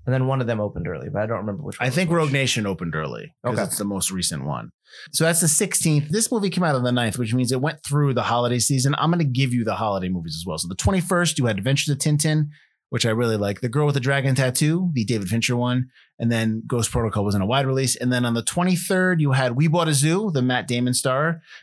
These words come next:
Speaker 2: And then on Christmas, the twenty-fifth, you had War Horse. The, this is what, The Darkest Hour. So it was that same year.
Speaker 1: Why do I feel like Darkest Hour was, like,
Speaker 2: Oh, you know what?
Speaker 1: An hour.
Speaker 2: This, no, you know what? This is The Darkest Hour. That's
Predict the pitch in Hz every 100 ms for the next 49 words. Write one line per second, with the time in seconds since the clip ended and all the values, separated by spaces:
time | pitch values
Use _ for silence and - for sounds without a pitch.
0 | - 131 135 135 - 339 - 220 220 -
1 | 127 202 185 220 196 143 107 120 160 180
2 | 202 196 - _ 151 - _ 127 135 -
3 | 196 160 123 127 139 147 185 - 113 113
4 | 143 170 208 208 262 175 - - 90 90
5 | 82 - - - - - 185 233 247 240
6 | 226 214 202 175 196 220 135 127 135 123
7 | _ _ - 165 160 160 160 156 170 151
8 | 165 170 160 - 165 143 131 139 139 156
9 | 156 135 143 147 147 139 139 139 - 135
10 | 127 123 117 117 113 - -